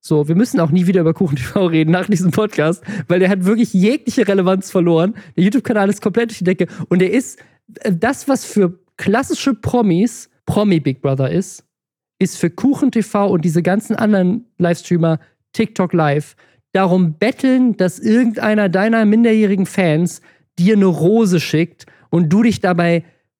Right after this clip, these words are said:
so peinlich wie möglich einfach zum Idioten machst, nur damit du ein bisschen Geld verdienen kannst. Das ist das Ende. Und da muss ich echt sagen, das macht mich ein bisschen schadenfroh.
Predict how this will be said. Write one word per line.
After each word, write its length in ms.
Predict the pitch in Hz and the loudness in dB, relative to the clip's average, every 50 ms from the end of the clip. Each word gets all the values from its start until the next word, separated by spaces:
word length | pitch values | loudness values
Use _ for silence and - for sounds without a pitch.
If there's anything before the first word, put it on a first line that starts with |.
| _ _ _ - | _ _ _ -6
so 200 | - 151 190 190 | -6 0 0 0
peinlich 800 | 165 - _ - - - 226 233 247 262 254 247 240 214 - - | 0 -2 _ -6 -4 0 0 2 2 4 4 4 2 2 0 0
wie 100 | 202 208 | 2 2
möglich 680 | 196 196 208 226 - - 180 170 185 170 - - - - | 4 4 4 2 0 0 0 0 0 0 -2 -10 -8 -2
einfach 400 | 180 190 202 190 - 202 180 - | 0 0 0 0 -2 -4 -6 -6
zum 200 | - - 190 180 | -4 -2 0 0
Idioten 480 | 180 147 165 180 185 214 220 - 175 151 | 0 2 2 2 2 2 0 0 -2 0
machst, 480 | 135 139 156 190 - - - - _ _ _ _ _ _ _ - | 2 2 0 0 -2 -6 -18 -20 _ _ _ _ _ _ _ 0
nur 220 | 185 190 233 254 | 2 4 4 4
damit 240 | 226 208 202 196 208 | 4 2 2 2 2
du 40 | 196 | 0
ein 60 | 175 | 0
bisschen 260 | 180 175 - 185 160 | 0 -2 -2 -2 0
Geld 180 | 156 156 151 - | 0 0 -2 -2
verdienen 340 | - 143 139 135 135 139 | -4 -4 -2 0 -2 -2
kannst. 380 | 135 - 131 135 139 135 - _ _ _ _ _ _ _ _ - | -2 -2 -2 -2 -2 -4 -6 _ _ _ _ _ _ _ _ -2
Das 240 | 196 190 220 208 - | 0 0 0 0 -2
ist 160 | 240 - - | -4 -2 -2
das 180 | 196 170 - - | -2 -4 -4 -4
Ende. 540 | - 190 202 202 190 180 165 165 165 156 - _ _ _ _ - | -2 0 2 2 4 4 4 2 2 0 -2 _ _ _ _ -4
Und 180 | 165 160 151 | -4 -2 0
da 140 | 190 202 226 | 0 0 2
muss 160 | 220 220 190 | 2 0 0
ich 80 | - - | -2 -2
echt 200 | - 185 170 - | 0 0 0 0
sagen, 220 | - 175 170 170 | -2 -2 -2 0
das 200 | 170 208 196 - | -2 -2 -4 -2
macht 200 | - 190 - - | -4 -4 -2 -2
mich 140 | 180 165 - | -6 -2 -2
ein 80 | 180 165 | 0 -2
bisschen 220 | 165 - - 170 | -2 -2 -2 -4
schadenfroh. 600 | - 160 143 139 139 139 - - - 135 139 139 | -2 0 -2 0 0 -2 -4 -4 -4 -4 -4 -4